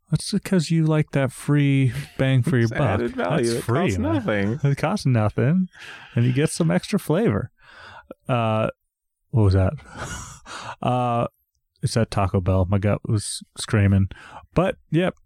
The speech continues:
Speaker 1: I think we'll be stopping by Taco Bell on the way down, so maybe I will be christening that outhouse.
Speaker 2: Okay.
Speaker 1: Very well.
Speaker 2: All right.
Speaker 1: But we won't be talking about it on next week's show because we'll be recording that before I go down.
Speaker 2: There you go.
Speaker 1: And then, uh,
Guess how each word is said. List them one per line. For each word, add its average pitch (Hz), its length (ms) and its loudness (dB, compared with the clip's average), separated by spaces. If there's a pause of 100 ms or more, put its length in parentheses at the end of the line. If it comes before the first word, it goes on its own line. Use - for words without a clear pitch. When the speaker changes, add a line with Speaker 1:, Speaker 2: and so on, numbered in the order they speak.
(160)
Speaker 1:
I - 140 -2
think 135 180 0
we'll 151 100 2
be 151 100 2
stopping 151 260 2
by 170 120 2
Taco 202 280 0
Bell 101 180 2
on 90 100 4
the 98 60 2
way 113 120 4
down, 160 240 2
so 160 100 -2
maybe 175 220 4
I 196 60 2
will 208 180 2
be 117 100 4
christening 101 440 2
that 107 200 4
outhouse. 107 480 2 (100)
Speaker 2:
Okay. 120 220 -2
Speaker 1:
Very 214 100 2
well. 247 220 0 (100)
Speaker 2:
All 131 200 -2
right. 101 480 -2 (720)
Speaker 1:
But 147 100 2
we 170 120 2
won't 202 160 0
be 214 80 0
talking 170 280 0
about 151 220 0
it - 20 0
on 151 140 0
next 139 240 -2
week's 123 180 0
show 113 240 2
because 113 560 0 (400)
we'll 104 260 4
be 101 200 4
recording 113 540 2
that 151 240 0 (1160)
before 101 480 2
I 90 100 0
go 90 180 2
down. 90 360 4 (320)
Speaker 2:
There 82 140 -4
you 80 60 -6
go. 131 260 -2
Speaker 1:
And 101 100 4
then, 127 400 4
uh, 147 40 2